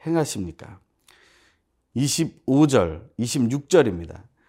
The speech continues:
무리를 내보낸 후에 예수께서 들어가사 소녀의 손을 잡으심에 일어나는지라 그 소문이 그 온 땅에 퍼지더라. 아멘. 누가복음 팔 장에는 좀 더 자세히 말씀하시죠.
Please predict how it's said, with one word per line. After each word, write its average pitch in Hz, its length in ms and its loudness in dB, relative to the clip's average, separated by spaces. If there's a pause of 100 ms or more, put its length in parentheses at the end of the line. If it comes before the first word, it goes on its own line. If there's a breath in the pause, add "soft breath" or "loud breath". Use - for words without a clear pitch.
(140)
무리를 156 400 4
내보낸 156 500 4
후에 123 240 2
예수께서 151 640 0
들어가사 123 560 -2
소녀의 185 480 -2
손을 208 360 2
잡으심에 139 640 0 (300 loud breath)
일어나는지라 131 960 0 (400 soft breath)
그 143 240 2
소문이 147 460 0
그 143 160 -2
온 127 360 0
땅에 120 640 -2
퍼지더라. 95 1000 -10
아멘. 85 440 -12 (1200)
누가복음 143 440 0
팔 170 200 -6
장에는 147 460 -2 (360 soft breath)
좀 113 280 -2
더 135 300 -4
자세히 98 600 -8 (440)
말씀하시죠. 104 720 -10